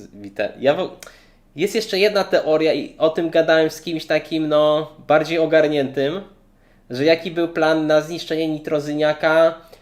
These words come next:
gdyby nie wyszło z tym kanałem, nie? I ktoś mi też powiedział jedną teorię, ale ona jest na tyle, kurwa, dziwna i taka jak z filmu, że aż mi się nie chce wierzyć, ale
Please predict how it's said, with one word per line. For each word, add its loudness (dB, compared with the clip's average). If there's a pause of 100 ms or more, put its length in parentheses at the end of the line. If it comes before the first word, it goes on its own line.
(200)
gdyby -4
nie 0
wyszło -6
z -14
tym -6
kanałem, 2
nie? -2 (560)
I -12
ktoś -4
mi -6
też -2 (140)
powiedział 2
jedną 0
teorię, 2
ale 4
ona 2
jest -4
na 0
tyle, -6
kurwa, -2
dziwna -2
i -8
taka -2 (1200)
jak -2
z -12
filmu, 0 (1400)
że 4
aż 0
mi -8
się -2
nie 0
chce -4
wierzyć, -2
ale 2